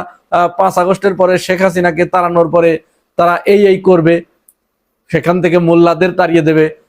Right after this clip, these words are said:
ইসলামপন্থী যারা আছে তাদেরকে তাড়িয়ে দিয়ে নিজেদেরকে আরেকটা হাসিনা রূপে তারা আবার, আহ, আবির্ভূত হবে,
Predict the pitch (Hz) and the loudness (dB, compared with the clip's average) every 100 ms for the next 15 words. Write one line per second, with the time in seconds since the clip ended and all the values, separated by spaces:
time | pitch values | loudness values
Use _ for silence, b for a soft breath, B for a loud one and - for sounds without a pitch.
0 | _ - 147 - 196 180 185 170 175 180 | _ -6 -6 -2 -4 -2 -2 0 2 2
1 | 175 160 170 165 156 170 170 170 196 185 | 0 0 -2 -2 -2 -2 -4 -4 -2 0
2 | 175 151 151 143 - 170 202 226 214 226 | -2 0 0 -2 -4 -2 2 2 0 0
3 | 254 - 214 208 202 175 175 185 180 170 | 0 0 -2 -2 -2 -2 -2 0 0 2
4 | 170 165 165 165 156 151 135 - _ _ | 0 0 0 0 0 -2 -4 -12 _ _
5 | 143 156 143 135 _ - 175 240 247 247 | -2 0 0 -4 _ -4 -2 0 0 0
6 | 262 262 | 0 0